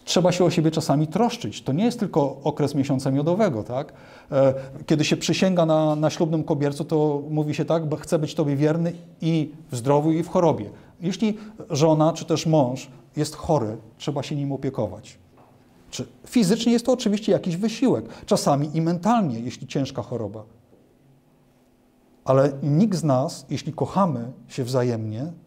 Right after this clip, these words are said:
w małżeństwie, nie trak-, nie traktuje tego jako strasznej, strasznego jakiegoś wymagania, strasznej rzeczy, tak? Jesteśmy razem, choć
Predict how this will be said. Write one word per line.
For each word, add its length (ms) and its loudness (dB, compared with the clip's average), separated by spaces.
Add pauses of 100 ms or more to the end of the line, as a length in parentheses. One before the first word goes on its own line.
(160)
w 60 -6
małżeństwie, 560 -2
nie 120 0
trak-, 260 -4
nie 100 2
traktuje 380 0
tego 180 0
jako 360 0 (260)
strasznej, 880 -2 (540)
strasznego 480 0
jakiegoś 320 -2
wymagania, 460 0
strasznej 420 -4
rzeczy, 260 0
tak? 260 -4 (460)
Jesteśmy 720 2 (200)
razem, 600 2 (760)
choć 320 0